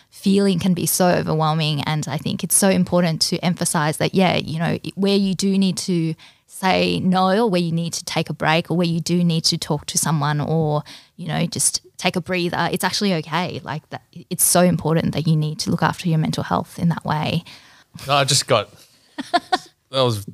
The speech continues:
Speaker 2: yeah, I mean, thank you for your honesty. I
Speaker 1: Yeah.
Speaker 2: actually got a bit emotional hearing
Speaker 1: I
Speaker 2: your story,
Speaker 1: know.
Speaker 2: and it's, it's incredible 'cause I think, uh, you know, I think when I, when I've grown up, similar to Julia, I didn't have, I had very few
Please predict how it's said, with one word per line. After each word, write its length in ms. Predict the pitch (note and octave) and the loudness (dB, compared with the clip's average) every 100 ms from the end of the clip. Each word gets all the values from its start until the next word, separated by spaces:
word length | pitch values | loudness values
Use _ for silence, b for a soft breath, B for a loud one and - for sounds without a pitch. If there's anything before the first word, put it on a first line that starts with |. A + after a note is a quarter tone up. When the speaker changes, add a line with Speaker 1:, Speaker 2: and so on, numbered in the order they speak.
| - | -8
Speaker 2:
yeah, 360 | C3 A#2+ G2 F#2+ | 0 4 4 0
I 120 | C#3 | -2
mean, 140 | A2+ G#2+ | 0 2
thank 200 | A#2+ A#2+ | 2 0
you 60 | |
for 100 | A#2 | 0
your 120 | F#2+ F2+ | 2 2
honesty. 420 | G#2 - E2+ F#2+ - | 2 0 -4 -8 -6
I 40 | |
Speaker 1:
Yeah. 100 | G#3 | 0
Speaker 2:
actually 180 | A3 E3+ | 2 2
got 80 | G#2 | 0
a 20 | |
bit 120 | F#2+ G2 | 0 0
emotional 520 | F#2 F#2 - F2+ E2+ | 2 0 -2 -6 -8
hearing 320 | - G2+ F#2 | -2 0 2
Speaker 1:
I 80 | G#3+ | 2
Speaker 2:
your 120 | A#3 | 2
story, 420 | G4+ C5 C#4 F3+ | 2 2 2 2
Speaker 1:
know. 60 | F3+ - | -2 -2
Speaker 2:
and 100 | F#2 | -2
it's, 380 | F2 - - - | -2 -2 -4 -6
it's 440 | G#2+ F#2 - - - | -6 -4 -2 -4 -4
incredible 760 | - G2+ B2 A2+ F2 E2+ B2 - B B B | -6 -2 0 0 0 -2 -4 -10 B B B
'cause 100 | - | -4
I 60 | G#2+ | -2
think, 260 | B2+ A#2 | 0 2
uh, 160 | G#2 F#2+ - _ _ _ _ _ _ _ _ _ _ | 2 0 -4 _ _ _ _ _ _ _ _ _ _
you 60 | B2 | -2
know, 120 | A#2+ | 0
I 100 | A2+ | 2
think 160 | B2 D#3+ | 0 2
when 100 | C#3+ | 2
I, 140 | A2+ - | 2 0
when 140 | C3 | 0
I've 180 | A2+ A#2 | 2 2
grown 180 | A2 G2+ | 2 2
up, 100 | G2 | 0
similar 200 | - A2 G#2 | 0 0 0
to 120 | - | -2
Julia, 360 | - F#2+ F2+ F2+ | 0 2 2 2
I 100 | G2 | -2
didn't 280 | - B2+ B2+ | -6 -12 -4
have, 460 | A2 F#2+ F2+ - D#3+ _ - G#2+ A2 - | -2 -2 -4 -12 -20 _ -20 -20 -12 -2
I 100 | A2+ | 0
had 100 | A2+ | 0
very 300 | G#2 A#2 B2 | 0 2 2
few 760 | A#2+ - G#2+ G2+ G2 F#2+ F2+ | 0 -4 0 2 2 0 -2